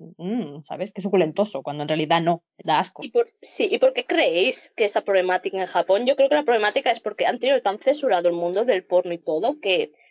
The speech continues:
Speaker 2: cuando tú censuras tanto algo, yo creo que crea el efecto rebote. ¿O vosotras qué pensáis?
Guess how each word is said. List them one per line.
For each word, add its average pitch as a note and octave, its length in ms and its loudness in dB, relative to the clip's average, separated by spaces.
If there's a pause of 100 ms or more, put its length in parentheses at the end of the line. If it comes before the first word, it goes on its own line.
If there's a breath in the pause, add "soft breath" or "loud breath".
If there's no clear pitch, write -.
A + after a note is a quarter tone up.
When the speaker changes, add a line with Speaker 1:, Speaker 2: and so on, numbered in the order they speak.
Speaker 2:
cuando G#3+ 220 4
tú G3+ 120 2
censuras D4 640 -2
tanto F3 440 0
algo, F3+ 380 4
yo B3 160 -2
creo G3+ 220 2
que F#3+ 260 0
crea F#3 240 0
el A#3 80 2
efecto A3 360 -6
rebote. E3 600 -4
¿O G3 100 4
vosotras B3 300 2
qué C4+ 120 0
pensáis? E3 680 -6